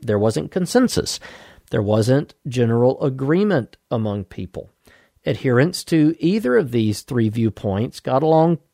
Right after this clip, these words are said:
peacefully in general. They gave leeway on this issue. And I'm inclined to do the same, with the exception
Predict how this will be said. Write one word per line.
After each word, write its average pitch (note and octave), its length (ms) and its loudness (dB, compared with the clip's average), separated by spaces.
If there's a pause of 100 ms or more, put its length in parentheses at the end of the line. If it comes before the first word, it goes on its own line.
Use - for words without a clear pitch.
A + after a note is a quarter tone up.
peacefully B2 680 0
in C3+ 120 2
general. G#2 480 -4 (520)
They C#3 240 2
gave A#2+ 580 0 (240)
leeway D3 1200 2 (220)
on A2 220 0
this G#2 200 0
issue. D#3+ 380 -2 (460)
And C3 140 0
I'm E3+ 240 2
inclined E3 520 2
to E3 80 0
do C#3 200 2
the B2 100 2
same, G#2+ 420 0
with C#3 340 2
the F3+ 140 4
exception G#2+ 880 -2